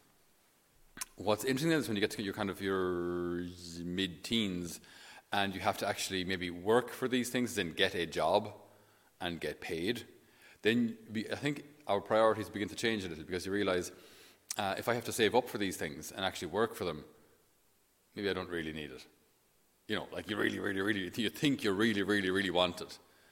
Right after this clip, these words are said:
But then, like, I, I can't have it now. I have to actually work for it. Um, maybe it's not so important anymore.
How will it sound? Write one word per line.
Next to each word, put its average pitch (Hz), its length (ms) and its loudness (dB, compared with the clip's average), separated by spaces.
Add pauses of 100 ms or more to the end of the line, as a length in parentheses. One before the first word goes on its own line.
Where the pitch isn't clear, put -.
(440)
But 104 100 -2
then, 107 160 2
like, 95 200 0 (680)
I, 104 100 -6 (160)
I 92 60 -10
can't 110 240 0
have 98 180 0
it 85 100 -6
now. 90 280 4 (880)
I - 60 -6
have 101 180 2
to 104 80 2
actually 98 200 -2
work 95 240 -2
for 82 160 -6
it. - 120 -12 (920)
Um, 101 500 2 (840)
maybe 107 220 0
it's - 120 -6
not 90 140 -4
so 95 140 -4
important - 440 -8
anymore. 65 360 -12